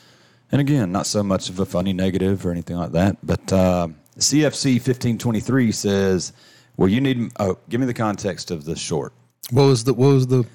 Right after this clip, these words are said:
Speaker 1: Unleash,
Speaker 2: unleashing?
Speaker 1: unleash the power of business. Let me read the comment.
Speaker 2: Yeah.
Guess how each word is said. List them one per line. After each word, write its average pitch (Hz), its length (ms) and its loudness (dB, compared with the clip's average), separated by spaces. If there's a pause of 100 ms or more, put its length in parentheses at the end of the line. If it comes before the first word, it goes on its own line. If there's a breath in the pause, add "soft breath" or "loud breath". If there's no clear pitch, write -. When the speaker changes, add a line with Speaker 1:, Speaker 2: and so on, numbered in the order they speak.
(680 soft breath)
Speaker 1:
Unleash, 131 460 4
Speaker 2:
unleashing? 143 100 2
Speaker 1:
unleash 104 340 0
the - 80 -10
power 95 300 2
of 78 140 -4
business. 82 600 -4 (960)
Let 104 80 0
me 107 80 2
read 101 160 2
the 85 60 -6
comment. 85 380 0
Speaker 2:
Yeah. 107 220 -2